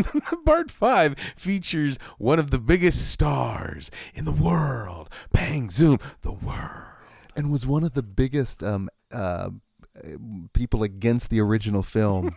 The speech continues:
Speaker 1: <laughs>
Speaker 2: just so against it, and just, oh my God, it's
Speaker 1: <laughs> And lo and
Speaker 2: fantastic.
Speaker 1: behold, Mickey Rooney in Silent Night, Deadly Night Five, The Toy Maker. <laughs> Merry Chri-,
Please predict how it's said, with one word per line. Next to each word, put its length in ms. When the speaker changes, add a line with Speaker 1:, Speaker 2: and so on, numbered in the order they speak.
Speaker 1:
<laughs> 120
Speaker 2:
just 220
so 240
against 520
it, 200
and 160
just, 260
oh 160
my 140
God, 220
it's 240
Speaker 1:
<laughs> 40
And 200
lo 80
and 100
Speaker 2:
fantastic. 320
Speaker 1:
behold, 460
Mickey 440
Rooney 580
in 180
Silent 460
Night, 280
Deadly 440
Night 340
Five, 500
The 260
Toy 380
Maker. 640
<laughs> 560
Merry 400
Chri-, 220